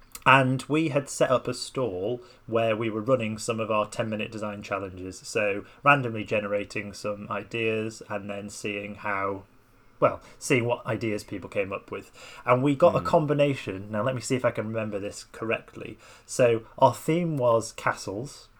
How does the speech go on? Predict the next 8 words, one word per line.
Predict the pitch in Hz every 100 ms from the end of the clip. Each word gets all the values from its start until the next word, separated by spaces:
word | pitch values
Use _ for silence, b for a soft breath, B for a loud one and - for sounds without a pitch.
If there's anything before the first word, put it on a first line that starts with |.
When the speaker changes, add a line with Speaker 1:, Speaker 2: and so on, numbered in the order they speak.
| _ _ - B B B
Speaker 2:
Nice. | 101
Speaker 1:
our, | 113 120 120 123 123 - -
uh, | 120 117 113 -
component | - 120 - 160 151 127 123
was | 113 110
poker | - - 120 -
chips, | - 110 - - - _ b b b
and | 120 113 110 110